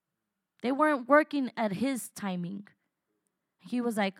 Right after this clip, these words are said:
"Man, you know what? This is taking too long. I'm gonna sell him out, thirty shekels. Here you go. Take him." Then when he realized what he did,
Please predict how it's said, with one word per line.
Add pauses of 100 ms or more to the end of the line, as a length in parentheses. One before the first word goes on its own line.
(120)
"Man,
you
know
what? (380)
This
is
taking
too
long. (540)
I'm
gonna
sell
him
out,
thirty
shekels.
Here
you
go. (640)
Take
him." (1160)
Then
when
he
realized
what
he
did,